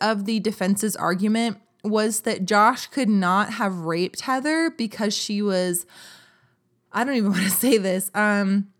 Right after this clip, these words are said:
she was always ready and willing, whatever that means. Um,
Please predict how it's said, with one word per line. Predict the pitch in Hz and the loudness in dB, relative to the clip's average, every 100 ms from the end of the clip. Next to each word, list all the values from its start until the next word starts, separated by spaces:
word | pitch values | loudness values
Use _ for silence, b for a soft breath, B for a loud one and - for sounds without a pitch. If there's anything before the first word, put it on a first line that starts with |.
| _ _ _ _ - - - | _ _ _ _ -12 -10 -4
she | - 262 | -2 0
was | 262 - | 0 0
always | 214 262 311 233 | 0 2 2 0
ready | 160 185 262 269 240 | 0 0 0 0 0
and | 196 | 0
willing, | 175 233 208 123 123 190 _ _ _ _ _ - | 0 -2 -4 -6 -8 -8 _ _ _ _ _ -16
whatever | 175 196 208 | -8 -6 -2
that | 208 196 | -2 -4
means. | 151 - 170 - - | -8 -10 -6 -6 -4
Um, | 180 180 180 175 180 | -2 0 0 -2 -4